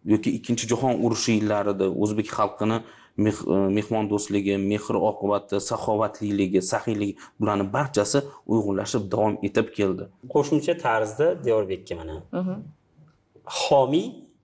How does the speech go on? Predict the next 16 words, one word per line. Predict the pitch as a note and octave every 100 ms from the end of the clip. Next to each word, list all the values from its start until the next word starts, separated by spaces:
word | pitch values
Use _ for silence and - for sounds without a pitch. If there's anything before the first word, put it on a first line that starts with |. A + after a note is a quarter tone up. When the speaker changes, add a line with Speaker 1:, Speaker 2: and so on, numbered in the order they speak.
| _ _ _
Speaker 2:
sarmoya, | - - - B2 A2 G2+ F#2+ B2+ F#3+ - _
investitsiya. | - C#3 A2+ G2 - G#2+ - - - _
Speaker 3:
Mhm. | D#3 E3 D3
Speaker 2:
Uchta | - G#3
narsa | A#2+ - F2+
bor-da. | C#3+ A3
Speaker 3:
Mhm. | E3+ D#3+ C#3+ D3 C#3 - - - _
Speaker 2:
Mana | E3 A#3+
aytaylik, | C#4 A#2+ A2 C#3 - - _ _ _ -
e, | - G2+ G#2+ A2 A2 A2+ A2 G#2+
sakkizinchi | - - - D#3 D#3+ F3 E3+
asrda | C3 C#3+ D#3
arablar | C#3+ B2+ C3 C#3
kirib | - A#2+
kelganda | A#2+ A2+ G2+
homiy | - B2+ A#2 A#2